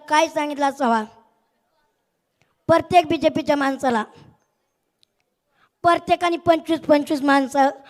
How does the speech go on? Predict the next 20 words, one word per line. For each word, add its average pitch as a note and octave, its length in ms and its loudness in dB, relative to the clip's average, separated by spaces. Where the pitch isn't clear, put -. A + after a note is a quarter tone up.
पंचवीस E4+ 400 -2
पंचवीस E4+ 380 -2
हजार C4+ 240 0
माणसं C4+ 340 -4
आणायची. A3+ 400 -6
कुठून F4 280 -2
आणायची? D4 400 2
कशी G4 280 4
का A4+ 200 0
आणा? F#4 220 0
गर्दी E4 400 -2
करा. B3+ 320 -2
एवढं D#4 260 2
सोपं D4+ 360 -2
आहे D#4 80 4
का? C4 180 -2
त्या D4+ 120 0
बिचाऱ्यांनी D4 580 -4
नेली D4+ 280 -6
ना, B3+ 160 -2